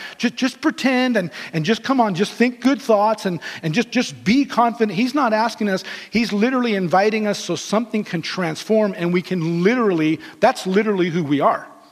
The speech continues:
But how can that happen and what made the difference? And the answer we're gonna find is right in the middle of this, of, of the book of Habakkuk, chapter two.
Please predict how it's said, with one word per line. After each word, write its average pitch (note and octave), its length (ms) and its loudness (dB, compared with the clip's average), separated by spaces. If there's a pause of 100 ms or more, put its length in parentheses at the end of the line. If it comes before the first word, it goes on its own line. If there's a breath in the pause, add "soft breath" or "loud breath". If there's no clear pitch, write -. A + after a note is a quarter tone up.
(560 loud breath)
But F3+ 120 4
how F#3+ 300 0
can C4+ 200 2
that G#3 160 2
happen G#3 340 0
and D#3+ 120 -2
what G#3+ 160 2
made F#3 200 0
the D#3+ 100 -2
difference? F3+ 440 -2 (340 loud breath)
And F#3+ 160 2
the G3 200 0
answer A#3+ 400 2
we're G3+ 100 4
gonna G3+ 220 0
find F#3 340 0
is C#3 140 -4
right F#3+ 260 4
in F#3+ 140 0
the D#3 100 -2
middle G#3 480 0
of E3 240 -2
this, D#3 280 -4
of, D3 360 -8
of D3+ 140 -4
the C#3+ 80 -4
book G3 240 0
of E3 80 -8
Habakkuk, D#3 500 -2
chapter F3+ 380 -2
two. E3 360 0